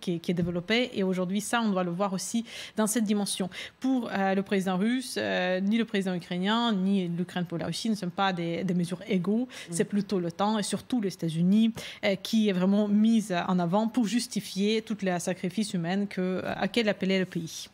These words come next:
Speaker 2: Et je, vous avez raison de souligner que ces installations, euh, euh,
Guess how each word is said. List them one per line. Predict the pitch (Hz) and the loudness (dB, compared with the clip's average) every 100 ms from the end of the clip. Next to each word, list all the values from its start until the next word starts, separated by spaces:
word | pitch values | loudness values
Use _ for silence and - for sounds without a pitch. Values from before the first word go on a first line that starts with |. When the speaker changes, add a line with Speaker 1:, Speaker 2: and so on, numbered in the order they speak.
| _ - - - | _ -18 -14 -6
Speaker 2:
Et | 233 | -4
je, | 226 | -2
vous | 226 | 0
avez | 240 233 | 2 4
raison | 233 | 4
de | 285 | 2
souligner | 202 202 233 | 2 0 0
que | - | 0
ces | |
installations, | 180 - 196 180 - 226 208 | -2 2 2 2 2 2 2
euh, | 160 - - - - | 0 -2 -10 -6 2
euh, | 143 139 131 135 | 4 6 4 2